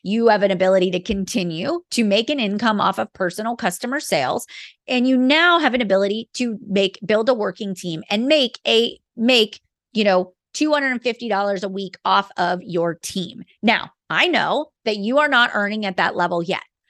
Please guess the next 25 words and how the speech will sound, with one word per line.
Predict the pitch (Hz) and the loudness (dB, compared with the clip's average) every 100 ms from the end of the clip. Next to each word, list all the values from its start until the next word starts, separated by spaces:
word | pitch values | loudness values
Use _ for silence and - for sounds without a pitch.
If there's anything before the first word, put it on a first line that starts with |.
| _ | _
But | 220 | -2
if | 208 202 | -2 -4
you | 202 208 | -4 -2
are | 196 - | -2 -4
interested | 359 403 - 285 294 - 190 185 - | -6 -6 -6 -8 -8 0 2 2 0
in | 233 226 | -4 -2
learning | 226 240 302 339 349 | -2 -2 -2 -6 -10
how | - 247 180 170 233 _ - | -2 2 4 4 2 _ -6
to | 269 | -4
do | 208 339 370 | 2 4 4
that, | 151 165 - _ _ | 4 2 -2 _ _
let's | 180 214 254 - - | -4 -2 -2 -6 -4
set | 254 208 | -2 0
up | 190 185 | -2 -4
our | 185 180 | -6 -4
next | 165 - - | -6 -8 -16
call." | - 165 - - _ - - - - | -6 -6 -6 -14 _ -20 -20 -16 -8
And | 214 196 | -4 -2
then | 160 214 320 - _ | 0 -2 -6 -14 _
once | 170 165 185 | -6 -6 -2
they | 233 277 | 0 0
respond | 320 - 202 202 208 - | 0 0 0 0 -2 -4
and | 180 | -4
they | 190 | -4
say, | - 180 185 | 0 2 2